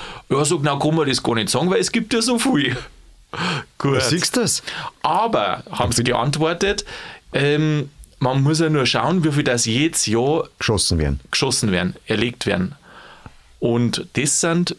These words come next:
Speaker 1: über hunderttausend.
Speaker 2: Was?
Speaker 1: Ja, in Bayern. Gell?
Speaker 2: Ja, da muss man doch den Pelz hernehmen.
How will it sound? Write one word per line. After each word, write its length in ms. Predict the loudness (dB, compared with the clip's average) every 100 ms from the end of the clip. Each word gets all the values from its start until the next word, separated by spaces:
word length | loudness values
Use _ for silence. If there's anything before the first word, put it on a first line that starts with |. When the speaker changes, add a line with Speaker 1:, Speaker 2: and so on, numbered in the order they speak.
| -4
Speaker 1:
über 260 | 0 2 2
hunderttausend. 720 | 2 2 0 0 2 0 2
Speaker 2:
Was? 640 | 0 0 0 -2 -4 -6 -14 -18 -8
Speaker 1:
Ja, 300 | -4 -4 -8 -6
in 160 | -2 0
Bayern. 340 | 0 -2 -4 -10 -6
Gell? 120 | -2 -2
Speaker 2:
Ja, 60 | 0
da 120 | 2
muss 300 | 2 2 0
man 120 | 0
doch 160 | 0 0
den 220 | 0 0
Pelz 320 | 0 0 0
hernehmen. 420 | 0 2 2 0